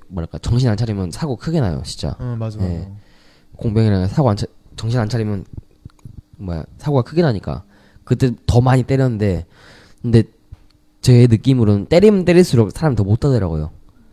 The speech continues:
Speaker 1: 막 긴장이 돼가지고,
Speaker 2: 긴장도 해가지고.
Speaker 1: 예, 긴장돼가지고, 예, 더 당황스럽고, 아, 내가 막 이렇게 해도 되나, 저렇게 해도 되나, 그걸 몰라요, 사람이. 그러니까 사람이 딱, 딱 자기가 보고 딱 판단을 해야 되는데,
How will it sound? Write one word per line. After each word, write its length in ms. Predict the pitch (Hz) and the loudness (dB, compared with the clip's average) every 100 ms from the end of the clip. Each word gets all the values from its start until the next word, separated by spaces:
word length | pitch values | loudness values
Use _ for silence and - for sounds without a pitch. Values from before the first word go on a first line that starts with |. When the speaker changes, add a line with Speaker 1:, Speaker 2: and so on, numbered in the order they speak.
| - - | -20 -6
Speaker 1:
막 120 | 101 | 2
긴장이 360 | 127 135 165 147 | 4 6 6 8
돼가지고, 320 | 120 107 110 113 | 6 6 4 4
Speaker 2:
긴장도 180 | 98 107 | 2 2
해가지고. 160 | 107 | 2
Speaker 1:
예, 60 | 117 | 2
긴장돼가지고, 960 | 127 135 143 135 120 104 101 104 95 87 - - - - - - _ _ - | 4 4 4 6 4 4 2 4 2 0 -10 -20 -20 -20 -20 -20 _ _ 4
예, 320 | 131 131 131 123 | 8 10 10 8
더 100 | 139 | 4
당황스럽고, 840 | 135 135 143 123 110 120 110 85 - - | 4 0 2 0 4 6 6 4 -2 0
아, 120 | 131 | 2
내가 180 | 135 127 | 4 2
막 140 | 113 | -2
이렇게 260 | 135 151 147 | -2 4 4
해도 100 | 120 | 4
되나, 140 | 107 | 0
저렇게 320 | 123 127 147 | 0 0 0
해도 80 | 110 | -2
되나, 300 | 101 104 104 _ | -4 -6 -8 _
그걸 260 | - 139 135 | 0 4 4
몰라요, 320 | 156 151 113 | 4 4 2
사람이. 360 | 139 117 104 | 0 -2 -2
그러니까 200 | 110 107 | -4 -2
사람이 240 | 156 143 113 | 0 2 2
딱, 180 | 135 - - _ - _ _ | 0 -4 -16 _ -20 _ _
딱 200 | 156 - | -14 -12
자기가 300 | - 131 139 | -6 2 2
보고 240 | 123 120 127 | 2 0 -2
딱 140 | 143 | -2
판단을 320 | - 180 170 | -2 0 2
해야 100 | 170 | 4
되는데, 500 | 143 113 110 110 82 | 4 2 2 2 0